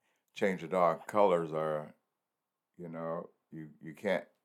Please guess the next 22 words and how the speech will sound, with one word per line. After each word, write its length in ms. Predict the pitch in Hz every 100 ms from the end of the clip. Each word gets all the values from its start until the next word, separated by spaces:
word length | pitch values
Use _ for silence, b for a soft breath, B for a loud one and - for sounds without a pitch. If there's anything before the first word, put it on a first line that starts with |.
| _ _ _ _ _
change 340 | - 101 92 -
where 180 | 92
a 100 | -
person 480 | - 101 92 - 92 -
is 340 | 110 95 -
from 200 | 101 90
where 160 | 87 82
they 160 | 82
are. 200 | 90 104
But 260 | 85 90 - b b b b
I 80 | 98
think 300 | - 117 110
deep 180 | 101 -
down, 320 | 98 95 -
if 180 | 82 -
you 160 | 90 87
really 380 | 87 98 104 92
want 280 | 90 87
to 40 | 78
be 300 | 76 92 101
with 180 | 92 -
someone, 460 | 85 78 76 76